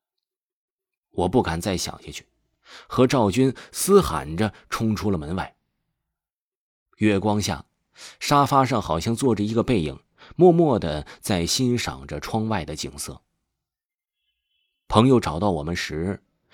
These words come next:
已经快一点了。听了我们的经历之后，大家心头沉重地离开了那里。没有人怀疑我和赵军的话，因为很早以前，那里的原主人就喜欢那样坐在窗前。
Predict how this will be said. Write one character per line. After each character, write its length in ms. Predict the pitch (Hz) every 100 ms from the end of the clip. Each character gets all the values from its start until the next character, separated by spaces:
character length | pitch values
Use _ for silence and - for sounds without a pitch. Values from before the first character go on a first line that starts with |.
| -
已 200 | - 92
经 180 | 98 110
快 200 | 110 101
一 120 | 85
点 260 | 87 76 69
了。 140 | 76 - _ _ _ _ -
听 200 | 151 165
了 60 |
我 180 | 127 76
们 120 | 147
的 140 | 92 82
经 320 | 131 120 123
历 220 | 104 73
之 180 | - 95
后， 220 | - - _ - -
大 180 | - 85
家 160 | 90 92
心 220 | - 107
头 200 | - 98
沉 320 | - - 95
重 220 | 143 76
地 240 | 71 67 _ _ _ _
离 240 | - 80 87
开 180 | - 76
了 100 | 73
那 140 | 71
里。 180 | 69 _ _ _ _ _ _ _ _ _ _ _ -
没 200 | - 113
有 160 | 120 95
人 300 | 87 104 123 -
怀 280 | - - 98
疑 200 | 131 185
我 200 | 113 73
和 160 | - 101
赵 240 | - 78
军 180 | 80 104
的 80 | 98
话， 200 | 87 - _ _ _ _ _ _ _ - -
因 120 | 196
为 100 | 180
很 220 | - 151
早 160 | 180 113
以 160 | 101 71
前， 340 | - 78 127 _ _ _ -
那 200 | 208 180
里 200 | 95 78
的 140 | 90
原 300 | 85 101 185
主 200 | 85 76
人 160 | 76 131
就 280 | 214 190
喜 180 | 117 -
欢 180 | 135 127
那 200 | 170 104
样 220 | 82 71
坐 240 | 80 117 76
在 140 | 73
窗 240 | - 90 87
前。 220 | -